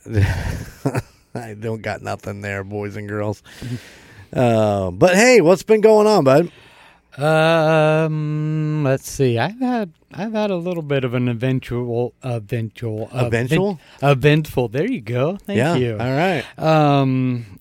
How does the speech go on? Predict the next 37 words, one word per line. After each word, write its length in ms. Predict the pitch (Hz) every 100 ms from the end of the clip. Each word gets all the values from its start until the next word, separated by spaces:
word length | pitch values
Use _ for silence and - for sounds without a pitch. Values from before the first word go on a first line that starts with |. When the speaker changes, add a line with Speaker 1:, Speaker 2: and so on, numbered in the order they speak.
| -
Speaker 2:
kinda 320 | 139 135 120
last 340 | 117 127 120
couple 380 | - 135 - 123
weeks. 500 | 117 120 131 156 - -
Um, 600 | 113 120 120 120 120 117 - - - - - _
my 120 | 123
son 360 | 120 160 156 151
Josh, 640 | 131 151 160 196 262 254
he 460 | - - 147 185 233
got 680 | 170 143 113 113 113 117 113 _ _ _ _ _ _ -
officially 880 | 131 190 247 - 156 139 127 151 - _ _ _ _
is 80 | 120
a 20 |
Speaker 1:
Oh, 140 | 107 101
Speaker 2:
second 280 | 151 - 151
grade 300 | 147 151 170
Speaker 1:
officially. 60 |
Speaker 2:
teacher. 560 | - 160 135 127 127 143 - - - -
It 120 | 131
got 320 | 131 135 131 -
passed 360 | 139 135 135 -
by 160 | 139
the 100 | 147
school 340 | 151 - 165 147
board. 440 | 127 131 160 - - _
Got 120 | - 95
to 40 |
Speaker 1:
Nice. 80 | 131
Speaker 2:
watch 200 | 139 143 -
that 200 | 143 139
on 140 | 139 135
live 260 | 131 127
stream. 380 | - - 120 127
He 100 | 123
set 280 | 127 131 123
that 240 | 120 117
up. 240 | 113 113